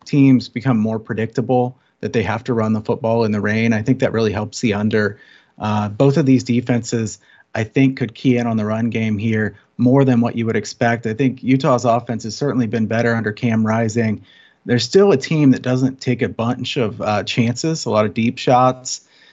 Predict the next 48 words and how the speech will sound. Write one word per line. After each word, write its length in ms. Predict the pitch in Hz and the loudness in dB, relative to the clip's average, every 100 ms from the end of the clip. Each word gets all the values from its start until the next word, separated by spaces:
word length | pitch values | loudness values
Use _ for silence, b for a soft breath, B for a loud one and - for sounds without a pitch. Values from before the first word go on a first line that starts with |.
| b b | b b
And, 240 | 117 120 | -2 -2
and 260 | 78 123 127 | -2 0 0
I 80 | 120 | 0
think 320 | 156 170 - | -2 -2 2
that, 180 | 127 117 | 2 2
um, 380 | 110 110 107 | -2 -4 -6
the 100 | 107 | -6
tempo 400 | 131 170 165 135 | -2 0 2 0
here 180 | 104 117 | 0 -4
should 220 | 107 - | -6 -8
be 100 | 110 | -8
fairly 360 | 101 113 107 101 | -6 -4 -4 -4
slow. 340 | 101 120 104 | -4 -4 -2
Oregon 340 | 95 120 131 110 | 0 0 0 -2
State, 400 | - 120 107 - | 0 -2 -2 -4
one 160 | 113 | -4
hundredth 400 | 98 127 131 107 117 | 0 2 2 0 -2
in 40 | |
the 60 | 110 | 0
nation 360 | 107 110 - | 0 -2 -4
in 80 | 104 | -4
tempo. 540 | - 113 110 107 104 B B B | -2 -2 0 -2 -2 B B B
Utah, 300 | 139 151 131 | 0 2 2
sixty-third. 920 | 113 156 139 - 110 120 120 120 117 104 b b b - | 0 -2 -2 -2 -4 0 0 2 -2 -6 b b b -8
Uh, 140 | 113 | -6
both 240 | 107 139 - | 0 0 2
teams 240 | 190 156 | -2 -2
have 140 | 135 | 0
actually 320 | 120 123 - 104 | 0 0 -4 -8
played 360 | 120 120 107 | -4 -2 -2
slower 460 | - 120 117 117 104 | -6 -2 0 0 -2
in 80 | 101 | -4
their 140 | 101 | -4
recent 380 | 110 110 107 98 | -2 -2 -4 -4
games 340 | 104 104 98 | -4 -4 -4
as 100 | 104 | -4
well. 220 | 110 104 | -2 0
That's 180 | 104 98 | -2 -2
something 280 | 113 107 110 | -2 0 0
that 100 | 104 | 0
I 60 | 104 | 0
kinda 260 | 110 104 | -2 -2
tend 220 | - 117 | 0 2
to 60 | 107 | 2
track 360 | - 117 101 - | 0 0 0 -4
quite 180 | 113 | -4
a 60 | 110 | -2
bit, 360 | 98 110 107 | -2 -2 -4